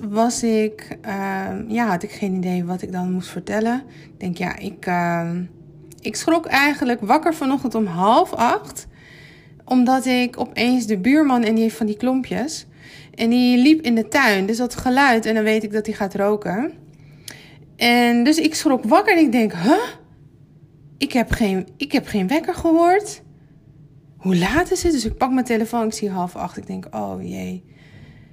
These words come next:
En toen dacht ik, "Nou, ik ben niet eens uitgerust van al dat, van die twee uur extra slaap, zeg maar, die ik heb gehad." Maar goed, gelijk kwam je me op, "The show must go on." Je hebt een afspraak met jezelf,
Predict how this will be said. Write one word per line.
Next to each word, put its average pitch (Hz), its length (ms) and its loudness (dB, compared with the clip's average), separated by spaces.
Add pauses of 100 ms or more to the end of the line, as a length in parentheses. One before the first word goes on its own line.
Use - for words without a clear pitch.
(300)
En 302 260 2
toen 339 240 4
dacht 247 200 2
ik, 233 100 0
"Nou, 180 320 0
ik 185 160 -8
ben 185 120 0
niet 185 160 0
eens 170 360 -4
uitgerust 381 760 4
van 311 380 -2
al 285 180 0
dat, 285 260 -4 (100)
van 262 240 -4
die 269 120 0
twee 269 260 0
uur 254 180 0
extra 233 320 -2
slaap, 220 460 0
zeg - 220 -4
maar, 196 160 -4
die 202 80 -2
ik 190 80 -12
heb - 160 -10
gehad." - 440 -8 (600)
Maar 359 160 4
goed, 403 380 4 (360)
gelijk 330 440 2
kwam 330 200 4
je 311 60 6
me 269 120 2
op, 262 260 -2
"The 247 60 -2
show 277 360 0
must 247 180 -2
go 226 120 2
on." 208 500 0
Je 208 160 -4
hebt 240 240 -2
een 247 100 -4
afspraak 247 260 -6
met 220 120 -2
jezelf, 208 540 -2